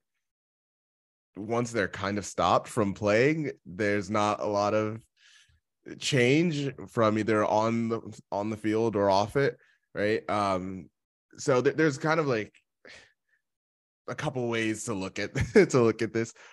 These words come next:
performance from the U S. I thought this game overall suited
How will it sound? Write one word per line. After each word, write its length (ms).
performance 360
from 120
the 80
U 140
S. 100
I 100
thought 200
this 180
game 560
overall 760
suited 640